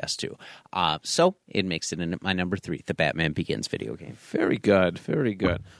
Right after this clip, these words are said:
Speaker 2: My cousin had it. I don't know if I've ever played it. I might have seen some gameplay on it. Um, but he,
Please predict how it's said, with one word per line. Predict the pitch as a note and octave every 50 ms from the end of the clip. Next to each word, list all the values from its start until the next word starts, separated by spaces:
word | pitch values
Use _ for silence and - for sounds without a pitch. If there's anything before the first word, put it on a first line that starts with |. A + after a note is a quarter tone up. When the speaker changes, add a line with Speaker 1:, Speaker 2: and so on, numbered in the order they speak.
| - -
Speaker 2:
My | - C4 C4+
cousin | - - C#4+ C#4 B3+ A#3 G3+ D#3+
had | D#3+ D#3 D3 C#3 C#3
it. | C#3+
I | A#2 F3
don't | G#3+ B3+
know | C#4 -
if | - G#3
I've | F3 F3
ever | F3+ E3 C3+
played | - - - D3+ D#3+ E3+ E3+
it. | F3 F3 - _ _ _ _ _ _ - - _ _ -
I | - B2+
might | D3 F3+ F#3+ F#3
have | F3 -
seen | - F3+ E3
some | - - D#3+ D3
gameplay | D3+ D#3 D#3 D#3 E3 - D#3+ D3+ D3+ D#3 D#3
on | D3+ D3+ D3+ D#3
it. | D#3 - - _ _ _ - - - _ _ _ -
Um, | - A2 A2 A2 A2 G#2+ G#2+ G#2+ G#2 G#2 G#2 G2 - - _ _ - _ _
but | B2 A#2+
he, | A#2+ D3